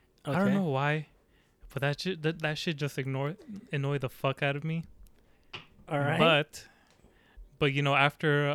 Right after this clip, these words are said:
Speaker 1: um, the one was Moyoi, um, what's it called?
Speaker 2: Yeah, um, was it Oni?
Speaker 1: Yeah, Oni Monogatari. That, um, I, I started to, to like her again.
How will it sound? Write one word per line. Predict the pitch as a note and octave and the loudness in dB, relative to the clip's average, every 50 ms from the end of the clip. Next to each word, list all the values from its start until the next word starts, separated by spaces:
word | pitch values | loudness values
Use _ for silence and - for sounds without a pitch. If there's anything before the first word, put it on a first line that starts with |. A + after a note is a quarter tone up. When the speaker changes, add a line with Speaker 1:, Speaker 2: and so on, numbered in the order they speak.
| D3 | 0
Speaker 1:
um, | C#3+ C3 B2+ B2 B2 A#2+ A#2+ A#2+ A#2 A2+ - - - - _ _ - | 0 0 0 0 0 -2 -4 -4 -8 -8 -12 -14 -20 -20 _ _ -8
the | C3+ B2+ C#3+ | -2 0 2
one | C3+ C#3+ D#3+ E3+ E3+ D#3 | 4 4 4 4 4 4
was | C#3+ C3+ A#2+ | 2 2 2
Moyoi, | C3 C#3 C3 C3 C3 C#3+ D#3+ D#3 C#3 B2+ B2 B2+ C#3 - _ _ _ _ _ - - - _ _ _ _ _ _ - - | 2 2 2 2 4 4 2 2 2 2 0 -2 -4 -8 _ _ _ _ _ -20 -20 -20 _ _ _ _ _ _ -4 0
um, | C3 C3 B2 A#2+ A#2 A2+ A2+ A2+ A2 A2+ A2+ - _ - _ _ _ _ _ _ _ _ _ _ _ - | 2 2 4 4 2 2 0 -2 -6 -8 -12 -16 _ -20 _ _ _ _ _ _ _ _ _ _ _ -4
what's | C#3 C3 C3+ - | -2 -2 -2 -2
it | |
called? | - A3 B3 B3 - _ _ _ _ _ _ _ _ _ _ _ _ _ _ _ _ _ _ - | -4 -4 -4 -6 -8 _ _ _ _ _ _ _ _ _ _ _ _ _ _ _ _ _ _ -8
Speaker 2:
Yeah, | - F3+ G3 F#3+ F3 D#3+ D3+ - | 0 2 4 4 4 2 0 0
um, | D#3+ D3+ D3+ D3 C#3+ C#3 C#3 C3 B2+ B2+ - - - _ - _ - - - - - - _ _ _ _ _ | 0 2 2 2 2 2 0 -2 -4 -6 -8 -12 -12 _ -14 _ -20 -20 -20 -20 -20 -20 _ _ _ _ _
was | - E3 D3+ | 0 2 4
it | D#3+ E3 D#3+ - | 4 4 4 4
Oni? | D#3+ F3+ G3+ A3 A#3 G3 E3+ - _ _ _ - _ _ _ _ _ _ - - - _ _ _ _ _ - - - - _ _ _ _ - | 4 4 4 4 2 2 -4 -10 _ _ _ -20 _ _ _ _ _ _ -20 -20 -20 _ _ _ _ _ -20 -20 -20 -20 _ _ _ _ -2
Speaker 1:
Yeah, | D3 C3 B2+ C3 | 0 0 2 2
Oni | C3 D3 D#3+ D#3 C#3+ | 2 0 2 2 0
Monogatari. | C3+ C3 B2 A#2+ A2+ C3 - C3+ A#2+ A#2 A#2 A#2 A#2 - _ _ _ - - - _ _ _ _ _ _ - | -2 -2 -4 -4 -6 -6 -2 -2 -2 -2 -2 -4 -8 -10 _ _ _ -20 -20 -20 _ _ _ _ _ _ -2
That, | C3+ C3+ C3 B2+ | 4 4 6 6
um, | B2+ B2 A#2+ A#2+ A#2 A#2 - - - | 6 4 4 2 0 -2 -6 -2 2
I, | C#3+ C#3 C#3 D3 - D3+ C#3+ | 4 4 4 4 4 4 4
I | C3 | 4
started | - E3 D#3 D3 C#3+ C3 - | 4 2 2 2 2 0 0
to, | - - C#3 C3 B2+ B2+ B2 B2+ - A3+ - G3 - - | -4 -2 -2 0 0 0 -2 -2 -4 -6 -12 -18 -18 -12
to | - - D3 | -6 -4 -2
like | C3+ C3+ C3+ - | 0 0 0 2
her | D#3 C#3 | 2 2
again. | C3 B2 A#2+ C3 C3 C#3 D3 D3+ D3+ | 2 0 0 0 0 0 -2 -4 -6